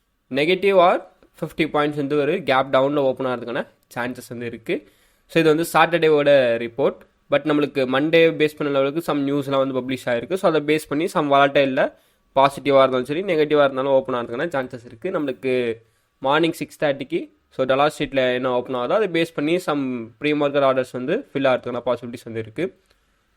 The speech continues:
Dow Jones ஃபியூச்சர்ஸை பொறுத்தளவுக்கு பாயிண்ட் நைன் பர்சன்டேஜ் நெகட்டிவா க்ளோஸ் ஆயிருக்கு. Nasdaq பார்த்தீங்கன்னா, ஒன் பாயிண்ட் எயிட் ஒன் பர்சன்டேஜ் பாசிட்டிவா க்ளோஸ் ஆயிருக்கு. எஸ் அண்ட் பி ஃபைவ் ஹண்ட்ரட் பார்த்தீங்கன்னா, ஒன் பாயிண்ட் ஒன் நைன் பர்சன்டேஜ் இது பாசிட்டிவா க்ளோஸ்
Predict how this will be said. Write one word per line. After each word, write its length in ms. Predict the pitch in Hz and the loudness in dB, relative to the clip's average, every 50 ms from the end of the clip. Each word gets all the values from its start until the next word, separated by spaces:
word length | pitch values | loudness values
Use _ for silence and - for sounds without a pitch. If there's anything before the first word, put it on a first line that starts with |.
| _ _ | _ _
Dow 40 | 139 | 6
Jones 300 | 151 175 180 196 190 185 - | 6 6 6 4 2 2 0
ஃபியூச்சர்ஸை 320 | 180 165 170 156 156 156 | -2 -2 -2 -4 -4 -4
பொறுத்தளவுக்கு 360 | 143 156 151 151 151 151 151 | -6 -4 0 0 0 0 0
பாயிண்ட் 320 | 165 - 147 147 147 147 143 | -2 -2 0 0 0 2 2
நைன் 280 | 143 151 151 139 160 | 0 0 0 -2 -4
பர்சன்டேஜ் 340 | - - 160 147 147 143 139 | -6 -4 -4 -4 -2 -2 -2
நெகட்டிவா 240 | 131 131 135 139 135 | -2 0 0 0 0
க்ளோஸ் 240 | 135 131 123 - - | 0 -4 -6 -4 -4
ஆயிருக்கு. 300 | 127 117 - - 143 147 | -4 -4 -4 -4 -4 -2
Nasdaq 460 | 139 127 131 147 151 - 160 147 - 151 | -2 0 -2 -2 0 0 0 -2 2 0
பார்த்தீங்கன்னா, 360 | 135 127 131 135 156 202 - - _ _ _ _ _ _ _ _ _ _ | -2 -2 0 -2 -2 -2 -2 -6 _ _ _ _ _ _ _ _ _ _
ஒன் 180 | 131 147 170 | 0 0 2
பாயிண்ட் 240 | 170 185 180 175 170 | 4 4 6 6 6
எயிட் 200 | 156 165 165 - | 4 2 2 0
ஒன் 120 | 170 160 - | -2 -2 -2
பர்சன்டேஜ் 320 | 147 - - 156 147 - | -6 -6 -4 -6 -2 -2
பாசிட்டிவா 280 | 135 135 - - 135 - - | -2 -2 -2 -4 -6 -6 -6
க்ளோஸ் 120 | 127 127 - | -8 -6 -4
ஆயிருக்கு. 380 | - 127 120 113 - 156 160 147 | -4 -4 -4 -4 -4 -6 -4 -4
எஸ் 200 | 139 127 - 170 | -6 -6 -4 -6
அண்ட் 80 | 160 156 | -6 -6
பி 60 | 160 | -4
ஃபைவ் 180 | 151 151 143 | -4 -4 -2
ஹண்ட்ரட் 40 | 143 | -2
பார்த்தீங்கன்னா, 480 | 135 131 127 131 120 123 123 143 170 156 | -2 -2 -2 -2 -4 -2 -4 -4 -2 -2
ஒன் 200 | 139 139 151 151 | -2 -2 -2 -2
பாயிண்ட் 360 | 165 156 160 175 196 196 190 _ _ _ 123 | -2 -4 -2 -4 -6 -10 -14 _ _ _ -2
ஒன் 180 | 127 135 151 | -2 0 0
நைன் 240 | 165 170 165 151 151 | 0 0 0 -2 -4
பர்சன்டேஜ் 260 | 139 - 156 143 139 | -6 -8 -8 -8 -8
இது 300 | 135 139 170 247 - - _ _ _ _ _ _ _ _ _ | -6 -6 -6 -6 -6 -10 _ _ _ _ _ _ _ _ _
பாசிட்டிவா 320 | 135 131 - - 143 131 123 | -2 -2 -2 0 -2 -2 -2
க்ளோஸ் 160 | - 123 | -2 -6